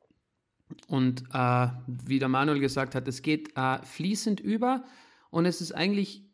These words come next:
ja, irgendwie klar. Ich meine, Vash hat seinen Bruder getötet und viele andere Menschen auch durch diese Explosion. Deswegen ist es kein Wunder, dass er traumatisiert ist und einfach, ja, fast wie ein Geist nur noch existiert.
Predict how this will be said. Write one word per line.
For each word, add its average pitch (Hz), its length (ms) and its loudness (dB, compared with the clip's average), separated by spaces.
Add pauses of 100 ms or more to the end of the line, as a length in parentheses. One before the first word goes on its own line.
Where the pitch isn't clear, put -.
ja, 208 280 2
irgendwie 180 260 0
klar. 180 380 0
Ich 131 100 -2
meine, 147 240 2
Vash 147 300 0
hat 147 320 -2 (140)
seinen 139 360 -2
Bruder 165 540 2 (840)
getötet 160 600 0
und 143 300 -2
viele 151 340 0
andere 151 300 2
Menschen 143 380 -2
auch 156 340 -2
durch 139 200 -6
diese 147 240 -6
Explosion. 143 640 -4 (520)
Deswegen 143 260 -2
ist 147 120 -2
es 147 120 -8
kein 139 200 0
Wunder, 151 200 2
dass 135 200 0
er 131 80 2
traumatisiert 127 640 0
ist 127 240 0
und 120 440 -4
einfach, 123 520 -2
ja, 127 380 0
fast - 260 -12
wie - 80 -2
ein 120 180 -2
Geist 143 380 2
nur 113 100 -2
noch 107 180 -6
existiert. - 680 -4